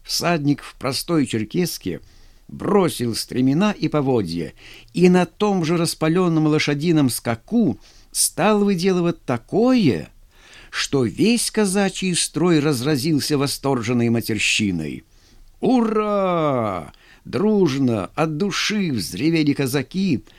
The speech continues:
когда генерал Гурко, сдержав коня, на крупной рыси въехал в центр построения. «Ну как, казаки, моя джигитовка?»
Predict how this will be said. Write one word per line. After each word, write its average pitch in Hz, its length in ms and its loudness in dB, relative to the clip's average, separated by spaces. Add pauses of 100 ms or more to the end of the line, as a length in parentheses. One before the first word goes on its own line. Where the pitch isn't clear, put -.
(160)
когда 127 340 0
генерал 131 540 2
Гурко, 127 600 0
сдержав 120 640 -4
коня, 175 440 2 (600)
на 120 160 -2
крупной 123 640 0
рыси 170 800 0 (380)
въехал 139 680 -2
в - 60 -8
центр 127 500 -2
построения. 101 920 -2 (460)
«Ну 208 240 2
как, 196 420 -4
казаки, 143 800 -2 (240)
моя 160 400 0
джигитовка?» 123 1040 -2